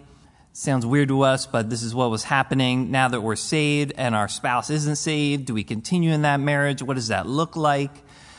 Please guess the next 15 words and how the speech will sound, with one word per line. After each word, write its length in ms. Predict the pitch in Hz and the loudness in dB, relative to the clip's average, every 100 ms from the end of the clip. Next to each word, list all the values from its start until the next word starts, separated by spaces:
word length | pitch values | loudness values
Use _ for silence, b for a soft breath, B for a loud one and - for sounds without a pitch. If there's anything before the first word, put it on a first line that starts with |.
| B | B
So 560 | - - 147 113 139 - - | -6 0 2 4 0 -4 -10
there 200 | 160 151 | -2 0
was 140 | 151 139 | 2 2
a 60 | |
lot 380 | 139 143 156 170 | 2 4 4 4
of 160 | 160 151 | 2 0
different 320 | 165 165 147 | -4 -4 -4
kind 240 | - 147 | 0 2
of 260 | 135 117 - - | 2 -2 -8 -12
weird, 680 | 120 131 147 147 151 143 | -6 0 2 4 4 2
it 60 | 101 | -2
seems, 460 | - 143 131 123 - | -2 2 2 0 -2
theologies 760 | 120 120 147 156 143 147 131 | 0 4 4 4 2 0 -2
going 340 | 143 135 131 127 | 0 2 4 4
on. 460 | 123 120 120 123 | 4 4 2 0